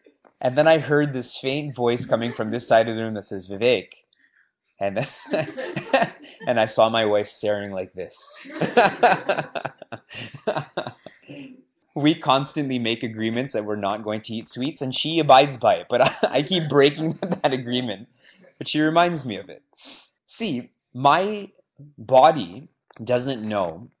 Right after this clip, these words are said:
a brownie, doesn't know payasam. It do-, my body doesn't know anything. It's just like my clothing.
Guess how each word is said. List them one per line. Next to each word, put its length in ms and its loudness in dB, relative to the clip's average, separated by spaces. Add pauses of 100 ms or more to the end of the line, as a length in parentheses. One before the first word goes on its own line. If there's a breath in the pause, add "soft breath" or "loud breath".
a 80 -10
brownie, 540 0
doesn't 300 -6
know 120 -4
payasam. 540 0
It 80 -6
do-, 120 -2
my 140 2
body 280 8
doesn't 240 0
know 160 2
anything. 380 -8 (340)
It's 160 -6
just 160 2
like 100 4
my 140 2
clothing. 540 2